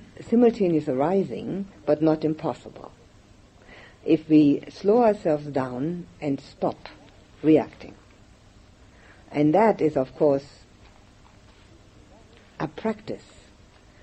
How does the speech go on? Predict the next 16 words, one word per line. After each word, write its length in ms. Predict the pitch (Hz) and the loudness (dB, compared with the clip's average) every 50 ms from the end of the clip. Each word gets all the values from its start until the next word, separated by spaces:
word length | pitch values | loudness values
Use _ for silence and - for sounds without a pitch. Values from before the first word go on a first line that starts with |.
| - _ - - | -20 _ -4 0
which 260 | 156 165 156 156 - | 2 2 2 2 0
will 160 | 156 156 147 | 0 0 0
show 360 | 139 - - - 220 233 214 | 0 -2 -2 0 2 2 2
us 180 | 147 120 - - - - - - - - - - - - - - | 2 0 -4 -10 -18 -20 -20 -20 -20 -20 -20 -20 -20 -20 -16 -4
that 400 | 139 156 160 143 - - - - - - _ _ _ _ - - _ _ _ - - | 0 2 2 2 2 -2 -10 -20 -20 -20 _ _ _ _ -20 -20 _ _ _ -14 -6
there's 280 | - 139 143 147 - - | -4 -2 -2 -2 -4 -4
no 220 | 165 170 196 220 | -2 0 2 2
need 560 | 226 214 202 208 214 196 143 113 85 76 - - - _ _ - | 2 2 2 0 0 -2 -4 -6 -10 -12 -18 -20 -20 _ _ -10
for 180 | - 139 127 117 | -6 -4 -2 -2
us 160 | 101 80 - - - - - - - - - _ _ - | -4 -6 -10 -18 -20 -20 -20 -20 -20 -20 -20 _ _ -10
to 140 | - 151 131 | -8 -8 -8
crave, 440 | - - - 151 120 101 92 90 - - - - - - - - - _ _ _ _ _ - _ _ - | -8 -6 -4 -2 -2 -2 -4 -8 -14 -18 -20 -20 -20 -20 -20 -20 -20 _ _ _ _ _ -20 _ _ -8
because 380 | - 139 - - 147 147 147 | -8 -4 0 2 0 2 2
whatever 420 | 151 143 143 147 - - 175 208 220 | 0 0 0 0 0 -2 -2 0 0
we 160 | 202 220 208 | 0 -2 -4
crave, 540 | 208 - - - 202 208 196 143 104 - | -4 -6 -6 -2 0 0 0 0 -2 -6